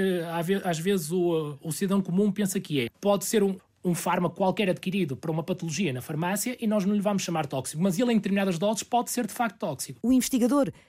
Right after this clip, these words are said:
Speaker 2: dirige a licenciatura em Ciências Forenses do Instituto Universitário de Ciências da Saúde, da Gandra, em Paredes.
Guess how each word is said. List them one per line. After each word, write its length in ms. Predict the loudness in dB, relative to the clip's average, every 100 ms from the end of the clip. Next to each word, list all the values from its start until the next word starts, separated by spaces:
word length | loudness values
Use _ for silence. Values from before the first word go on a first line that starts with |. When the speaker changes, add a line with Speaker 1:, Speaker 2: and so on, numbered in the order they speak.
| 2
Speaker 2:
dirige 500 | 6 6 4 2 0
a 60 | 2
licenciatura 800 | 2 2 2 2 2 2 2 2
em 80 | 0
Ciências 400 | 0 0 0 -2
Forenses 560 | -2 0 -2 -4 -8 -12 -8
do 120 | 2
Instituto 480 | 4 4 2 2 4
Universitário 720 | 4 4 0 -2 2 4 4 0
de 140 | -2
Ciências 440 | 0 0 0 0
da 120 | 0 0
Saúde, 560 | 0 2 2 2 -2 _ _
da 160 | 0 2
Gandra, 480 | 4 4 4 0 -2 _
em 160 | 0 4
Paredes. 640 | 6 6 4 2 -6 -8